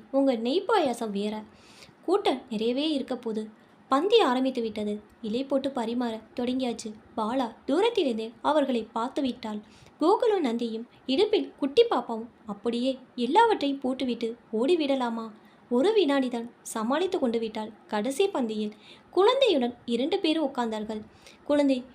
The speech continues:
குட்டி கோகுலே தான். அள்ளி எடுத்து முத்தம் கொடுக்க பரபரத்த கைகளில் பாயாசத்தை எடுத்துக்கொண்டாள். நந்தினியும் கோகுலும் குழந்தைக்கு சாதம் ஊட்டுவதில் கவனமாயிருந்ததில்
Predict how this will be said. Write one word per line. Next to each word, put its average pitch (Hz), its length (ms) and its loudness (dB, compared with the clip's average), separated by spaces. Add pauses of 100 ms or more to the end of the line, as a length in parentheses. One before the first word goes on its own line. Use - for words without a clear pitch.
(120)
குட்டி 320 360 2
கோகுலே 269 380 2
தான். 240 200 -2 (400)
அள்ளி 294 280 2
எடுத்து 233 320 2 (260)
முத்தம் 370 340 -2
கொடுக்க 233 300 0
பரபரத்த 269 600 -2
கைகளில் 226 440 -6 (320)
பாயாசத்தை 339 600 2 (100)
எடுத்துக்கொண்டாள். 226 580 -4 (260)
நந்தினியும் 294 540 2
கோகுலும் 233 320 -2 (460)
குழந்தைக்கு 392 540 4
சாதம் 320 440 2
ஊட்டுவதில் 240 420 -2 (200)
கவனமாயிருந்ததில் 254 920 2